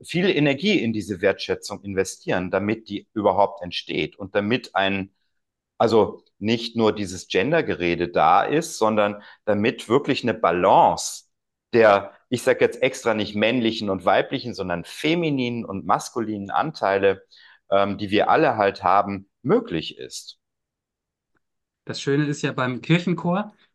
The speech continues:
Speaker 2: da wird, werden die Männer vermisst, weil man einfach diese tiefen Stimmen braucht. <laughs> Aber, ähm, was diese,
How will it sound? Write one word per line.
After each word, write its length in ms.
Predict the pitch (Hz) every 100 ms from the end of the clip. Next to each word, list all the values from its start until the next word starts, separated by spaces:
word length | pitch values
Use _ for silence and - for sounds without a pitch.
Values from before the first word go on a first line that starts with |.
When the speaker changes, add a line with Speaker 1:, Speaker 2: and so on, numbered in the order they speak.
| _
Speaker 2:
da 200 | - 135
wird, 280 | 143 165 - -
werden 280 | 131 151
die 100 | 139
Männer 240 | 131 156 147
vermisst, 440 | 131 127 214 -
weil 120 | 139
man 140 | 147 131
einfach 220 | 151 156
diese 220 | 156 147
tiefen 260 | - 175 151
Stimmen 340 | - 185 156
braucht. 400 | 107 104 220 - - -
<laughs> 680 | 143 147 156 _ - 202 165
Aber, 360 | 131 135 139 -
ähm, 420 | 143 139 139 -
was 240 | 139 131 -
diese, 500 | 143 131 123 120